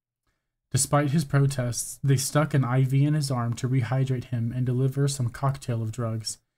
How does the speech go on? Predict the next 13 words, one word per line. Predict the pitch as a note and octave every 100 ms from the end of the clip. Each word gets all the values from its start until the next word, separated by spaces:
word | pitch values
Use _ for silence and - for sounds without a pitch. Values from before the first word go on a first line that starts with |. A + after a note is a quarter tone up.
| _ _
and | C3+
he | - C#3
lay | B2+ B2+
rigid, | A#2 A#2+ C3 A#2+ A2+ A2 _
rigid | C3 C3 A2+ G#2+ -
on | A#2+ A#2+
the | A#2
bed, | A2+ A2 - _ _ _
willing | C3+ B2+ A#2
himself | A#2+ - A#2+ A2
not | A#2+ G#2+
to | -
flee. | - B2 G#2+